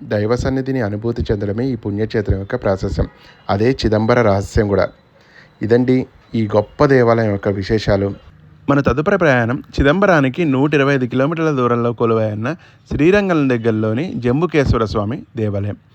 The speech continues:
చిదంబరం నుంచి శ్రీరంగం చేరుకోవాలంటే మనం ముందుగా తిరుచిరాపల్లి రావాలి. తిరుచిరాపల్లి నుంచి పదకొండు కిలోమీటర్ల దూరంలో మనకి జంబుకేశ్వర స్వామి దేవాలయం ఉంటుంది.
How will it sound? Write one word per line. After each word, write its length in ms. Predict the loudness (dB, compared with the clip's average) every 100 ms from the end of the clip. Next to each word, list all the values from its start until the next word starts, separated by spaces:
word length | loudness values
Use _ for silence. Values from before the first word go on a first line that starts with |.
| _ _ -20 -20 -20 -2
చిదంబరం 360 | 2 2 2 0
నుంచి 200 | -4 -8
శ్రీరంగం 360 | -4 -2 -2 -2
చేరుకోవాలంటే 500 | -4 -2 -2 -2 -2
మనం 200 | -4 -4
ముందుగా 260 | -4 -6
తిరుచిరాపల్లి 600 | -4 -6 -2 -2 0 0
రావాలి. 320 | 2 2 0
తిరుచిరాపల్లి 640 | -4 -6 -4 -2 -2 -2 -2
నుంచి 180 | -4
పదకొండు 420 | -2 -2 -2 -4 -4
కిలోమీటర్ల 420 | -2 -2 -2 -2
దూరంలో 440 | 0 0 0 -4 -8 -20 -20 _ -4
మనకి 560 | -2 0 0 2 0 -2
జంబుకేశ్వర 600 | -2 0 0 0 0 -2
స్వామి 320 | -4 -4 -6
దేవాలయం 500 | -4 -4 -4 -4 -6
ఉంటుంది. 360 | -8 -8 -10